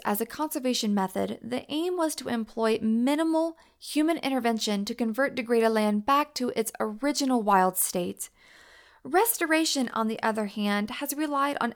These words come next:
ecological restorers to return an ecosystem back to a natural state. As the rewilding movement has grown and evolved, with many areas not able to passively rewild,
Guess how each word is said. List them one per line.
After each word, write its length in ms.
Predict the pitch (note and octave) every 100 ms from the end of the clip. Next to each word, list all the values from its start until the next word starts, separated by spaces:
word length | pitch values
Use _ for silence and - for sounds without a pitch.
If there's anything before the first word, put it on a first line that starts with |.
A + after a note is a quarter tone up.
| D#4+
ecological 640 | D#4+ E4 D4 C#4+ C4 B3
restorers 800 | A3 - - F#4+ A#3 E3 G3 - - - - -
to 100 | E4
return 460 | E4+ E4 - F#4 E4+
an 100 | -
ecosystem 560 | B3+ C4+ A#3+ - A3
back 260 | A3+ A#3+ -
to 100 | -
a 60 | G#3
natural 400 | F#3 F#3 G3 F#3+
state. 480 | - G#3 G3 - - _ _ - - - - -
As 240 | D4+ F4+
the 100 | F#4+
rewilding 640 | F4 E4+ C#4 C4 C4 B3+ A3
movement 420 | A3+ A3 A3+ A3
has 180 | G#3 G#3
grown 480 | G#3+ A#3 A#3 A3
and 140 | G#3+ G3
evolved, 640 | F#3+ F#3+ A#3+ A#3 G#3 G3+
with 160 | G#3 G#3+
many 380 | G#3+ B3+ D#4+ -
areas 440 | B3 D4+ A3 G#3 A3
not 260 | A#3 C#4 A#3
able 240 | B3+ B3
to 120 | A3+
passively 720 | - - E4 A4 B3+ G3+ F#3+
rewild, 640 | F#3 F#3 F#3 F#3 F3+ A3+